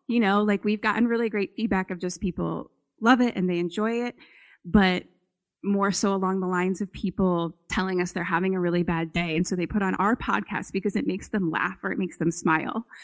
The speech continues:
Or someone wrote us to be like, "I just wanna let you girls know that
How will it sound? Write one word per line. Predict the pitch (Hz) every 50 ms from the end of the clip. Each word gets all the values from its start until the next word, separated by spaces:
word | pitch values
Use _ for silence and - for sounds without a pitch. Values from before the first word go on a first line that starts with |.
| - - - - _ _ _ _
Or | 202 196 196 190 175 175 175 165 160 170 180 - _ _ _ _ _ _ - 220
someone | 196 - - 214 214 214 214 214
wrote | 196 190 208 214
us | 190 196 185
to | - -
be | 202 214 190 185
like, | 175 170 175 170 - - _ _
"I | - 226 233
just | 214 240 -
wanna | 269 262 247
let | 233 233 - -
you | 233 214
girls | 208 220 208 208 208 -
know | 202 202 202
that | 196 185 180 180